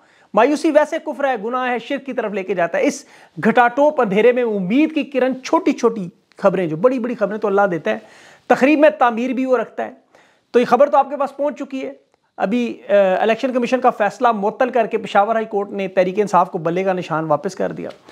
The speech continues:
दूसरी बड़ी खुशखबरी के बाद लाहौर एन एक सौ बाईस और मियाँ वाली एन ए एटी नाइन से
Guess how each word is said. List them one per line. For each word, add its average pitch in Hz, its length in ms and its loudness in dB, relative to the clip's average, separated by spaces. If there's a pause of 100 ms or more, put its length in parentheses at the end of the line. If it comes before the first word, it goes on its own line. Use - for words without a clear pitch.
(300)
दूसरी 254 260 4
बड़ी 285 200 2
खुशखबरी 247 400 -2
के 233 60 -6
बाद 233 140 4
लाहौर 202 240 2
एन 233 160 -2
एक 226 120 -6
सौ 220 100 -2
बाईस 185 280 2
और 202 60 -4
मियाँ 190 220 -2
वाली 190 300 0 (220)
एन 196 180 0
ए 190 240 -4
एटी 190 180 -4
नाइन 175 240 0
से 180 220 -6